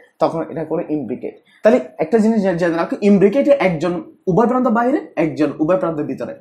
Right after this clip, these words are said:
বাকি সবাই অল্টার করে করে থাকবে। এবার আসো চতুর্থ নাম-, আহ, সরি, পঞ্চম নাম্বার বা কুইনকানশিয়াল। এই যে কুইনকানশিয়াল, এর কিন্তু দুইজনে, দুইটা বৃতি বা দলের উভয় প্রান্ত বাহিরে থাকবে,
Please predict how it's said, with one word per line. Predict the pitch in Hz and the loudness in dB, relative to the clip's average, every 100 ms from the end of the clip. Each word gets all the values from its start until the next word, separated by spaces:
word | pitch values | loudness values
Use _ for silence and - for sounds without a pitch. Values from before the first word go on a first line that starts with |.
| _ - | _ -6
বাকি | 139 160 | -4 -2
সবাই | 156 175 254 - | -2 -2 -2 0
অল্টার | 151 156 143 | -2 0 -4
করে | 165 156 | -2 -4
করে | 117 120 | -4 -6
থাকবে। | 117 131 95 - _ _ _ _ _ _ | -8 -14 -16 -20 _ _ _ _ _ _
এবার | 196 214 | 2 4
আসো | 208 214 175 - _ _ _ _ | 4 0 -8 -10 _ _ _ _
চতুর্থ | 196 208 262 190 | 0 2 0 -2
নাম-, | 180 156 - | -2 -2 0
আহ, | 151 151 | 2 2
সরি, | 147 156 147 - | 0 -4 -6 -4
পঞ্চম | 180 180 196 185 | -2 0 0 -2
নাম্বার | 175 180 190 127 | -2 0 0 0
বা | 135 127 - _ - | -2 -2 -6 _ 2
কুইনকানশিয়াল। | 220 220 214 151 127 - - - _ _ _ _ | 4 4 2 -4 -6 -10 -12 -14 _ _ _ _
এই | 175 | 0
যে | 180 | 0
কুইনকানশিয়াল, | - 254 285 - 214 202 185 135 165 - _ _ _ | 2 2 4 4 4 2 0 0 -2 -16 _ _ _
এর | 196 269 | 2 2
কিন্তু | 302 254 170 170 - _ 139 | 2 -2 -2 -4 -6 _ -12
দুইজনে, | 135 180 220 202 214 214 233 359 - _ _ - | 0 6 6 6 4 4 2 -2 -10 _ _ -8
দুইটা | 147 196 269 | 0 2 2
বৃতি | 202 196 214 | 2 2 2
বা | 254 | 2
দলের | 214 185 208 240 | 4 4 4 2
উভয় | 208 180 254 | 2 4 4
প্রান্ত | 262 247 226 | 2 0 2
বাহিরে | 180 202 233 | 4 4 4
থাকবে, | 233 226 165 | 2 -2 -2